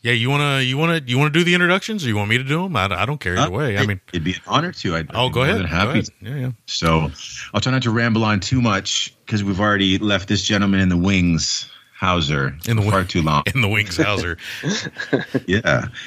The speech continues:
Speaker 2: Um, so if you listen to our show every week for about, what would you say, like, the past decade, Sammy? Would you say?
Speaker 1: Yeah,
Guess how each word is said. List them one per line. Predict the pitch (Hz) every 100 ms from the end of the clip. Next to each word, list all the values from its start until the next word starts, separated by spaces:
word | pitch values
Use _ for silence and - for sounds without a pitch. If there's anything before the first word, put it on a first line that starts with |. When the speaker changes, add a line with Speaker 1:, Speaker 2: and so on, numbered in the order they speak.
| -
Speaker 2:
Um, | 107 113 113 117 120 117 _ - -
so | - 123
if | 113
you | 170
listen | 147 170 - 135
to | 131 120
our | 104
show | - 107 95 92 90 85 90 - _
every | 104 90 90
week | 85 80 69 - - _
for | - 92
about, | 90 90 -
what | 95 78
would | 71
you | 76
say, | - 73
like, | 69
the | 82
past | 95 85 -
decade, | 95 101 110 107
Sammy? | 113 110 117 127 - - - - - _
Would | 113
you | 117 110
say? | 139 147
Speaker 1:
Yeah, | - 220 139 104